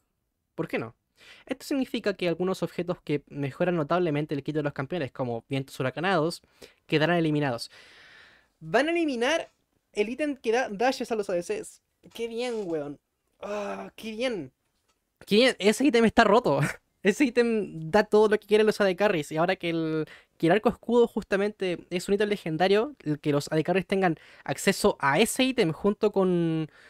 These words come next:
justo con el, el shield bow, em, el arco escudo,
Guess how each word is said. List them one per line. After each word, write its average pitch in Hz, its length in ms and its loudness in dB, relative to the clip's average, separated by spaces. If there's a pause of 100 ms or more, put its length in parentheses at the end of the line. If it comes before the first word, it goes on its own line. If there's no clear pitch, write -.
(140)
justo 214 340 -2
con 208 140 2
el, 165 320 2
el 156 140 4
shield 247 300 -2
bow, 277 260 2 (320)
em, 143 880 0
el 156 120 2
arco 180 160 2
escudo, 247 420 2